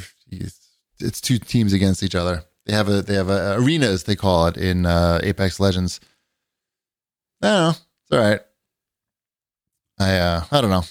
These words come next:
It's fun. I got a little tired of Warzone, so I'm switching over to Apex Legends. That's where I'm at.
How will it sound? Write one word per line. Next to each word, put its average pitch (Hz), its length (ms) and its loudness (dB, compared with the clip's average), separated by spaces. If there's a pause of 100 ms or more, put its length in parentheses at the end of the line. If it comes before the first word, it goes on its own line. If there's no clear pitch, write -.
(120)
It's - 140 -2
fun. 151 300 0 (120)
I 117 80 0
got 139 140 2
a 143 40 2
little 139 140 2
tired 131 360 2
of 104 80 0
Warzone, 95 520 0
so - 100 -4
I'm 90 60 0
switching 107 320 0
over 92 140 4
to 92 80 2
Apex 95 340 0
Legends. 85 420 0
That's 104 160 -4
where 92 120 4
I'm 87 120 2
at. 85 200 0